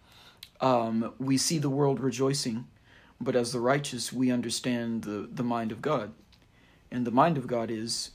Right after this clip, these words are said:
um, he, he knows the end of all things. And so we trust him.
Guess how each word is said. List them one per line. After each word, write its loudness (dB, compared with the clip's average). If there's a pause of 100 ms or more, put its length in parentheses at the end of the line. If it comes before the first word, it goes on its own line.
(120)
um, -6 (680)
he, -6
he -2
knows 4
the 0
end 2
of -2
all 2
things. -10 (880)
And -2
so 0
we 0
trust 0
him. -8